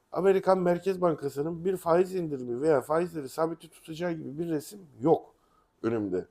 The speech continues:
Dolayısıyla, e, banka kurtarma operasyonları da hızla devam ediyor. fed faizleri sabitte tutarsa bir sonraki faiz, e, toplantısında sıfır elli yapar.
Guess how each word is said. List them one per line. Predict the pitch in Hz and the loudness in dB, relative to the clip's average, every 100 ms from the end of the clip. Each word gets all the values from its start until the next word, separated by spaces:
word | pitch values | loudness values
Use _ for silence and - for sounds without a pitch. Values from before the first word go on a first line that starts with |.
| _ _ _ _ | _ _ _ _
Dolayısıyla, | 180 233 202 - 202 170 123 - _ _ _ _ _ | 2 2 2 -4 2 4 2 -2 _ _ _ _ _
e, | 113 113 104 85 113 | -6 -4 -2 -4 2
banka | 160 185 185 | 4 4 -2
kurtarma | - 165 175 180 | -12 0 2 4
operasyonları | 180 165 160 156 165 165 160 - | 2 2 0 0 -4 -2 -2 0
da | |
hızla | 113 143 147 123 | -4 -4 -2 0
devam | 131 180 196 | 6 6 6
ediyor. | 156 104 101 - _ _ _ _ _ _ | 2 0 -4 -4 _ _ _ _ _ _
fed | - 196 202 - _ _ | 4 4 4 -16 _ _
faizleri | - 139 165 165 175 175 | 2 6 6 4 0 0
sabitte | 165 135 143 165 - 190 185 | 2 4 4 2 -2 -2 -2
tutarsa | - 147 165 220 - 123 104 - _ _ _ _ _ _ _ | -14 -2 8 8 6 -4 -8 -10 _ _ _ _ _ _ _
bir | 135 190 | -2 0
sonraki | 185 - 170 165 160 160 151 120 - _ _ _ _ | 0 -2 0 0 -2 0 0 0 -4 _ _ _ _
faiz, | - 139 180 175 - _ _ _ _ | 0 6 6 4 -10 _ _ _ _
e, | 110 113 104 - _ _ _ _ _ _ | -12 -10 -12 -16 _ _ _ _ _ _
toplantısında | - 120 135 127 127 131 156 202 | -4 0 2 2 0 -8 -4 -4
sıfır | 202 175 165 | -4 -4 0
elli | 160 151 139 | 0 0 0
yapar. | 110 101 | 0 -4